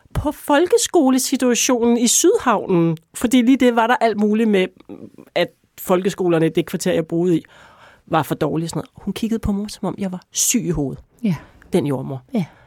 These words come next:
Speaker 1: Fordi, hvordan kunne jeg ligge der og føde og tænke på folkeskoler? For mig er det egentlig meget oplagt, at det er det sted, jeg går til, når jeg er allermest udfordret. Så tænker jeg på noget helt andet og meget intellektuelt og meget abstrakt.
Speaker 2: Ja.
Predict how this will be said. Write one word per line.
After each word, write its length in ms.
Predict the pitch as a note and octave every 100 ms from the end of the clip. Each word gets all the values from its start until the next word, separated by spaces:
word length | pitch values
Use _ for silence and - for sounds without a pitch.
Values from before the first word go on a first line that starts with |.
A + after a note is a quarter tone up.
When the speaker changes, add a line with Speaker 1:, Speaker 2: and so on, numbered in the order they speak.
| _ _ _ _
Speaker 1:
Fordi, 260 | - - F3
hvordan 240 | D#3+ F#3+
kunne 180 | - G#3+
jeg 80 | D3
ligge 180 | F#3 -
der 80 |
og 60 | D#3
føde 320 | - E3+ G#3
og 80 | E3+
tænke 260 | - F3+ -
på 100 | G3 _ _ -
folkeskoler? 800 | F#3 C#3+ D#3+ - D3+ D3 - _ _ _ _ _ _ _
For 180 | - A3
mig 320 | G#3 A3+ D#4 - _ _ _ _ _ _ _ _ _ _ _ _
er 120 | G#3+
det 120 | A3 -
egentlig 320 | A#3+ A#3 B3+
meget 240 | G#3 G#3+ -
oplagt, 640 | A#3 - F#3+ D#3+ - - _ _ _ -
at 200 | G3+ -
det 160 | B3+ -
er 80 | G#3+
det 200 | B3 A#3
sted, 200 | - A3+
jeg 200 | A#3 A3
går 200 | G3+ D#3+
til, 220 | D#3 A3+ A3
når 80 |
jeg 120 | G#3 F3
er 40 |
allermest 340 | F#3 G#3+ G#3 -
udfordret. 500 | A#3 - A3+ G3 F#3
Så 100 | A3+
tænker 300 | A#3 A#3 A#3+
jeg 140 | G3
på 120 | -
noget 180 | G3+ F#3+
helt 200 | C4+ A3
andet 200 | G#3 A#3
og 120 | G#3
meget 200 | F#3+ G#3+
intellektuelt 600 | G#3 F#3+ G#3+ F3 - G3
og 100 | -
meget 200 | F3 D#3+
abstrakt. 480 | F3 - - B2 - _ _ _
Speaker 2:
Ja. 100 | G3+